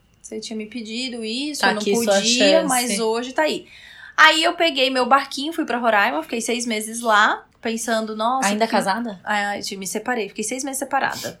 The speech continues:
Speaker 2: Que
Speaker 1: sem
Speaker 2: aí foi
Speaker 1: divorciar.
Speaker 2: quando você foi pra Roraima, tá?
Speaker 1: Isso, e aí fiquei lá pensando, "Nossa, que merda, né? Tinha tudo pra dar certo essa carreira maravilhosa, gosto tanto do direito ainda." Tudo bem, seis meses depois voltei o casamento, voltei pra São Paulo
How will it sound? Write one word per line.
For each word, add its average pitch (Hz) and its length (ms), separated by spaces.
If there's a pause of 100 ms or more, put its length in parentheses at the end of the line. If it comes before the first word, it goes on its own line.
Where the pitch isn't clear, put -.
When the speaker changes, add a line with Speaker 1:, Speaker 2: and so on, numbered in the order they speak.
Speaker 2:
Que - 80
Speaker 1:
sem 214 140
Speaker 2:
aí - 80
foi 247 80
Speaker 1:
divorciar. 233 600
Speaker 2:
quando 202 100
você 208 180
foi 180 260
pra 175 220
Roraima, 156 560
tá? 226 140
Speaker 1:
Isso, 214 440
e - 80
aí 226 420
fiquei 262 280
lá 240 140
pensando, 247 280
"Nossa, 240 280
que 240 160
merda, 220 340
né? 208 140
Tinha 214 140
tudo 240 180
pra 277 160
dar 254 100
certo 226 240
essa 226 120
carreira 208 460
maravilhosa, 208 960
gosto 220 340
tanto 226 260
do 208 120
direito 202 420
ainda." 196 440 (160)
Tudo 220 180
bem, - 260
seis 214 280
meses 214 160
depois 247 320
voltei 233 340
o 208 60
casamento, 233 480
voltei 220 260
pra 208 140
São 262 200
Paulo 311 540